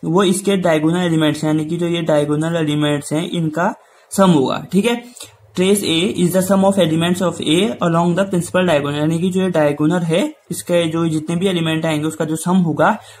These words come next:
वो हमारा trace of A कहलाएगा, ठीक है। Trace of matrix क्या होता है, एक square matrix है जिसका order N है, अगर वो field एफ में लाई कर रहा है तो उसका जो trace of A होगा वो उसके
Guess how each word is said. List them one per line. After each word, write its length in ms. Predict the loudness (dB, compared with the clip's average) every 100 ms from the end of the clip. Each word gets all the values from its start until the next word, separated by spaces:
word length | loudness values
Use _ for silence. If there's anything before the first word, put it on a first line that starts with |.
| -2
वो 140 | 2 2
हमारा 480 | 2 0 2 2 0 -2
trace 300 | -2 -2 0
of 120 | -2 -2 -2
A 140 | -2
कहलाएगा, 420 | 0 -4 -6 -8
ठीक 240 | -4 0 0
है। 160 | -2 -6 -20 _ -10 -2
Trace 180 | 0 2
of 100 | 0
matrix 280 | 0 -2 -2
क्या 120 | -2
होता 160 | 0 -2
है, 260 | -4 -8 -4
एक 220 | -2 -2
square 240 | -2 -2
matrix 420 | -2 -4 -4 -4 -2
है 100 | -4
जिसका 260 | -4 -2
order 280 | 0 0 -4
N 180 | -2 -2
है, 260 | 0 0 -2
अगर 240 | -4 -2
वो 120 | -2 0
field 240 | -2 -2
एफ 160 | -4 -4
में 120 | -4
लाई 180 | -2 -2
कर 140 | -2 -6
रहा 120 | -4
है 140 | -4
तो 120 | -4
उसका 200 | -6 -6
जो 120 | -6 -4
trace 280 | -4 -4
of 260 | -6 -6 -2
A 40 |
होगा 340 | 0 0 0 0
वो 300 | 0 0 0
उसके 360 | -2 -6 -6